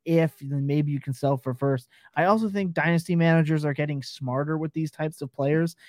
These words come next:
It is not as easy to trade these guys away at these massive rates and massive returns as it used to be.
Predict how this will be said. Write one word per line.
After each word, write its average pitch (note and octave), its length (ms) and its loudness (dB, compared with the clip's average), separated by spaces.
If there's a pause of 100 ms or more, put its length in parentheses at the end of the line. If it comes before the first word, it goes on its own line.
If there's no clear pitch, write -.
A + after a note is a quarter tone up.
(120)
It E3 100 4
is D3 140 0
not D#3+ 240 4
as D3+ 220 2
easy D#3 360 -2
to D#3 120 -2
trade C#3 340 -4
these C3+ 160 0
guys B2+ 280 -2
away A#2+ 400 -2 (380)
at A#2 160 0
these B2 260 -2
massive B2 540 -2
rates A#2 500 -4
and A#2+ 220 -4
massive B2 420 -2
returns C3+ 480 -2
as B2+ 140 0
it A#2 100 0
used B2 280 0
to D#3 80 0
be. F#3 260 2